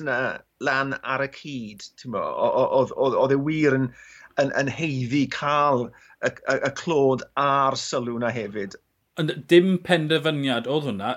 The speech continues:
Speaker 2: digwyddodd hwnna'n naturiol, achos o'n i'n gwylio'r doi ras ar un pryd, a
Speaker 1: Fi'n
Speaker 2: pethau
Speaker 1: hefyd.
Speaker 2: mynd mlaen. A, t'wod, ie, oedd rhaid fi gyfathrebu y ddoi ras achos nhw ar yr un lefel.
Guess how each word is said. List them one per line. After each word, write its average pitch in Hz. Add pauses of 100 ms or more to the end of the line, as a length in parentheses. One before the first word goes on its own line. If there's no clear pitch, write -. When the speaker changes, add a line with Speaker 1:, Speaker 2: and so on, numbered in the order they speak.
Speaker 2:
digwyddodd 151
hwnna'n 127
naturiol, 117 (340)
achos 139
o'n 135
i'n 127
gwylio'r 143 (100)
doi 139
ras 127 (100)
ar 123
un 120
pryd, 107
a 120
Speaker 1:
Fi'n -
Speaker 2:
pethau 120
Speaker 1:
hefyd. 120
Speaker 2:
mynd 151
mlaen. 143 (400)
A, 165 (480)
t'wod, 143 (1300)
ie, 117 (180)
oedd 135
rhaid 151
fi 135 (360)
gyfathrebu 135
y 127
ddoi 120
ras 113
achos -
nhw 120
ar 117
yr 123
un 123
lefel. 101